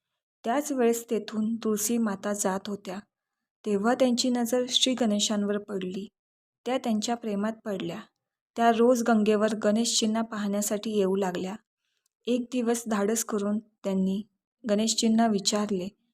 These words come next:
"मला तुम्ही फार आवडतात, माझं तुमच्यावर प्रेम आहे, तुम्ही माझ्यासोबत लग्न कराल का?" त्यावर गणेशजी म्हणाले, "मी ब्रह्मचारी आहे आणि मी कधीच विवाह करणार नाही,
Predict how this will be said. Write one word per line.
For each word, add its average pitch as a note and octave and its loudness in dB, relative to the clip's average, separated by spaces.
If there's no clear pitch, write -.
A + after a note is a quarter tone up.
"मला G3+ 2
तुम्ही A#3+ 0
फार A3+ 0
आवडतात, F#3+ -2
माझं F#3+ -2
तुमच्यावर A3+ 0
प्रेम G#3+ -2
आहे, G3+ -10
तुम्ही G#3+ 6
माझ्यासोबत A3 2
लग्न A3 2
कराल A3+ 0
का?" G#3 -6
त्यावर - -2
गणेशजी A3+ 2
म्हणाले, G#3+ 0
"मी A3+ 0
ब्रह्मचारी G#3 0
आहे F#3 -6
आणि A#3 4
मी C#4 2
कधीच B3 -4
विवाह G3+ 0
करणार F#3+ -2
नाही, F#3+ -8